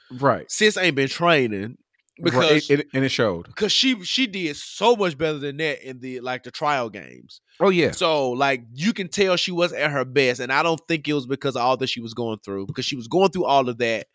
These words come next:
Speaker 2: uh, before Tokyo and was still murdering, uh,
Speaker 1: Mm-hmm.
Speaker 2: the game. So, shout out to J R Smith. Shout out to Shikari. Um, we love you. We appreciate you.
Speaker 1: What about
Speaker 2: Um, but
Speaker 1: Shikari and, uh, Allison?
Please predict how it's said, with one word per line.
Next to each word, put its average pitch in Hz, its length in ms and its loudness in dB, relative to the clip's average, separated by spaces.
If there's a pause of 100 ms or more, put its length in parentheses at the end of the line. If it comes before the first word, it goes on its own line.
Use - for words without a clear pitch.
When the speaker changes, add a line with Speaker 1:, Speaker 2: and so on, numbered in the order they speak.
(640)
Speaker 2:
uh, 123 280 -4
before 175 340 2
Tokyo 131 480 0
and 135 160 -2
was 135 100 -4
still 143 280 2
murdering, 92 540 -2 (420)
uh, 113 400 -2
Speaker 1:
Mm-hmm. 80 100 -12 (140)
Speaker 2:
the 139 80 -4
game. 104 400 -4
So, 107 360 -6 (1040)
shout 247 180 2
out 277 60 0
to 220 60 -8
J 170 180 2
R 151 120 2
Smith. 120 440 -4 (460)
Shout 147 220 -6
out 160 100 -4
to 156 120 -10
Shikari. 107 720 0 (140)
Um, 104 500 -8
we 143 140 -4
love 143 260 2
you. 135 100 -2
We 120 140 -2
appreciate 120 640 0
you. 98 280 -8 (400)
Speaker 1:
What 110 200 0
about - 0 -
Speaker 2:
Um, 185 60 2
but 175 140 2
Speaker 1:
Shikari 131 400 2
and, 123 100 -4
uh, 113 320 -2 (100)
Allison? 117 460 -2